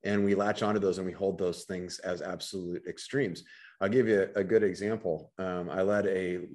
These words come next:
leadership workshop in the last couple of weeks and did this twice.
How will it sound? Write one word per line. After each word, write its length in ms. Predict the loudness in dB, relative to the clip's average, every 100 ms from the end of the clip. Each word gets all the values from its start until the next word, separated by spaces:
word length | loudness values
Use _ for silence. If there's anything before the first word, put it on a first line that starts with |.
| -2
leadership 520 | 2 2 2 0 0
workshop 560 | 0 0 2 -2 -2 -6
in 80 |
the 40 | -4
last 240 | -6 -2
couple 240 | -4 -2 -4
of 120 | -2
weeks 260 | -4 -4
and 80 | -6
did 140 | -6 -6
this 120 | -10
twice. 400 | -2 0 0